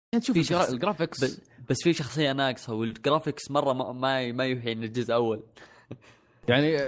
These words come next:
Speaker 1: قلنا: "يا أخي، يمكن سووا الريماستر نفس ما سووا مع هيلو تو في ال-، ال-، <laughs> الكوليك-، آه، يعني كان ريميك نوعًا ما، صح؟ حتى ما كان ريماستر مع هيلو تو
Speaker 2: إيه.
Speaker 1: في ال-، ال-، الكوليكشن هذاك." لكن ها يا أخي،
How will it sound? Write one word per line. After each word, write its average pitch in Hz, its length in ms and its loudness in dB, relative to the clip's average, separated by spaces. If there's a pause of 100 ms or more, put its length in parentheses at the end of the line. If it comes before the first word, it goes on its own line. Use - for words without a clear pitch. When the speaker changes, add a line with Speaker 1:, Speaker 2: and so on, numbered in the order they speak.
(360)
Speaker 1:
قلنا: 269 240 2
"يا 247 100 0
أخي، 220 240 -4
يمكن 220 480 -2
سووا 190 260 -4
الريماستر 170 560 -2
نفس 151 180 -2
ما 147 100 -2
سووا 151 200 2
مع 120 300 0
هيلو 135 320 -2
تو 139 400 -4
في 113 140 -12
ال-، 98 140 -8
ال-، 117 600 -6
<laughs> 120 100 -2
الكوليك-، 131 300 -4
آه، 117 160 2
يعني 113 380 0 (420)
كان 151 120 6
ريميك 156 360 -2
نوعًا 117 200 -2
ما، 110 160 -4
صح؟ 113 140 -6
حتى - 140 -8
ما 139 120 -2
كان 139 160 -4
ريماستر 107 400 -6
مع 98 160 -4
هيلو 104 200 -4
تو - 120 -8
Speaker 2:
إيه. 110 280 -6 (260)
Speaker 1:
في 110 60 -2
ال-، 104 140 -2
ال-، 95 200 0
الكوليكشن 107 600 -4
هذاك." 104 280 -2
لكن 131 280 -4
ها 180 200 -2
يا 180 100 0
أخي، 160 280 -4